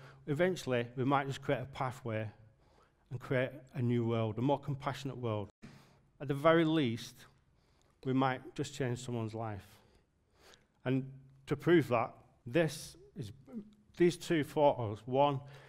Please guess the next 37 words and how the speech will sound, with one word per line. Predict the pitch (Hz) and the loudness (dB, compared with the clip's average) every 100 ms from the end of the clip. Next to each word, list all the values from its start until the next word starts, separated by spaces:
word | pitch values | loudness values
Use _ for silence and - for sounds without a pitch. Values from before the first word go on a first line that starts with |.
| - _ _ _ - | -20 _ _ _ -10
is | 120 | -4
me | 120 135 | 2 2
graduating | 131 131 131 131 120 127 127 | 4 2 2 0 -2 -2 -2
with | 117 113 107 | -2 -2 -4
a | |
first | 113 127 - | -4 -6 -4
class | 120 - | -8 -4
honours | 123 117 107 | -4 -4 -6
degree, | 107 113 113 113 - _ _ _ _ _ - | -8 -6 -6 -10 -20 _ _ _ _ _ -10
and | 117 | 0
the | 127 | 0
other | 120 | 2
is | 123 123 | 0 2
me | 131 | 0
class, | 127 143 - - - 175 | 0 -4 -6 -10 -10 0
uh, | 127 120 117 - | 0 0 -4 -2
graduating | 185 131 131 127 127 | 2 2 4 2 2
with | 131 113 | 2 4
a, | 127 123 143 - | 4 4 0 -12
a | 117 | -10
distinction | 139 - 156 156 - 135 113 - - - - _ | -8 -4 -2 -2 -2 -6 -6 -12 -20 -20 -20 _
for | - | -2
my | 127 | 0
master's | 127 127 117 - 110 | 2 2 -2 -8 -6
in | 113 | -6
psychology. | - 107 101 117 113 107 101 - - - | -6 -10 -8 -6 -6 -8 -10 -16 -20 -4
And | 127 | -4
the | |
people | 131 175 170 175 | 2 2 2 0
that's, | 151 - - - - | -2 -4 -14 -16 -10
that | 190 | -4
are | 143 | 2
there | 147 135 | 4 6
with | 147 131 | 4 2
me | 120 | 2
are, | 120 147 | 2 0
are | 127 | -6